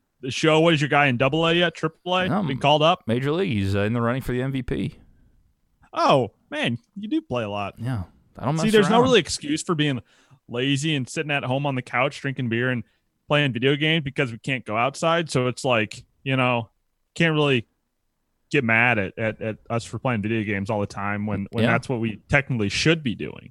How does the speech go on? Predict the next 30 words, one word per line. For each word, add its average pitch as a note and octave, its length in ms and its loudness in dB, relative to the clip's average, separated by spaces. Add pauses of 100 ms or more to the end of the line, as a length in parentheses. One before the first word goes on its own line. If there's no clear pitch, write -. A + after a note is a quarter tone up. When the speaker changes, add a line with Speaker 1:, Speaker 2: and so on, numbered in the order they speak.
Speaker 1:
you C3+ 80 2
Speaker 2:
Yeah. G3+ 120 0
Speaker 1:
know? F#2 280 -8
Speaker 2:
Well, C#3 180 2
uh, A#2+ 140 -2
we C3 160 2
just D#3 180 -2
started D3 280 2
playing, B2+ 400 -2
uh, G#2 260 0
Grand A#2 240 -2
Theft G#2+ 180 -6
Auto B2 300 0
again. E2 320 -8 (560)
Me A#2 60 2
and A#2 80 2
my A#2+ 60 4
Speaker 1:
Ah, D3+ 200 6
Speaker 2:
friends. D3 140 2
Speaker 1:
yes. B2+ 440 0 (260)
Speaker 2:
And D3 120 2
Speaker 1:
Does A#2 60 4
Speaker 2:
we A#2+ 40 2
Speaker 1:
Laura C3+ 220 6
play E3+ 160 2
Grand E3+ 240 0
Theft F3+ 180 -2
Auto? F#3 240 -2
Speaker 2:
She - 160 0
does. B2+ 320 2